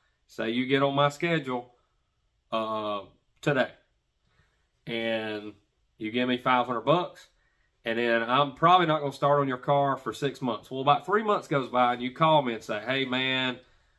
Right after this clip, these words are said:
uh, you know, somebody, something, whatever, X Y Z's done happened." We'll work, we'll work something out.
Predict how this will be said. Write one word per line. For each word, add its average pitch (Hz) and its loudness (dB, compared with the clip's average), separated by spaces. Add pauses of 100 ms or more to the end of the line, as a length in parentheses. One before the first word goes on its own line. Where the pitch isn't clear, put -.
(120)
uh, 107 -4 (460)
you 113 -8
know, 101 -8
somebody, 113 -4
something, 127 -4
whatever, 131 -2
X 127 -4
Y 110 -2
Z's 147 0
done 139 0
happened." 135 -4 (600)
We'll 175 0
work, 175 2
we'll 185 0
work 175 -2
something 139 -4
out. - -16